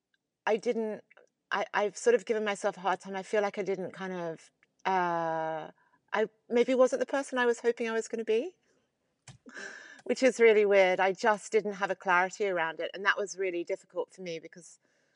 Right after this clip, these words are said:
um, I felt that, um, clear leadership was really, really needed then. And I wasn't sure,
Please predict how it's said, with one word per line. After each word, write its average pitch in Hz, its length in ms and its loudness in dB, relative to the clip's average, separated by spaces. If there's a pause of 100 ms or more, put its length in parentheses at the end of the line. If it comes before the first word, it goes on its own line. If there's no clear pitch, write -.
(380)
um, 175 280 0
I 185 80 -4
felt 180 240 2
that, - 260 -4 (320)
um, 165 320 0
clear 185 280 0
leadership 170 500 -2
was 190 240 -6
really, 165 260 0
really 156 240 -6
needed 156 400 -6
then. 156 400 0
And 165 340 -4
I 165 120 -2
wasn't 165 320 -4
sure, 151 720 -2